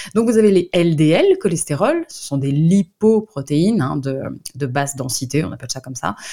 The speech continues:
donc qui sont particulièrement riches en cholestérol pur. Et on a des H D L, donc les, des lipoprotéines de haute densité qui retirent le cholestérol de la circulation sanguine et, et des parois des artères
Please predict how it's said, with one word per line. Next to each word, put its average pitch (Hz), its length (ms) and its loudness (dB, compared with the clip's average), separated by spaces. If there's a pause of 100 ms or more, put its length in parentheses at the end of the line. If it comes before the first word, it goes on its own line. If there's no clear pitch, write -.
(220)
donc 127 80 -8
qui - 80 -6
sont - 100 -4
particulièrement 165 680 -4
riches 156 200 -2
en 147 60 -4
cholestérol 123 560 -4
pur. 208 420 -2 (480)
Et 277 240 4
on 196 160 2
a 247 100 2
des 202 240 2
H 190 320 0
D 156 140 4
L, 151 300 2
donc 147 240 0
les, 147 200 2
des 131 160 -2
lipoprotéines 175 760 0
de - 200 -2
haute 277 360 -2
densité 147 680 -2
qui 185 220 -2
retirent 214 760 0
le 180 120 4
cholestérol 160 640 -2
de 143 80 -2
la 135 100 -2
circulation 139 500 -8
sanguine 135 540 0
et, 185 460 2
et 135 160 -2
des - 100 -2
parois 139 240 -2
des 135 140 -8
artères - 400 -6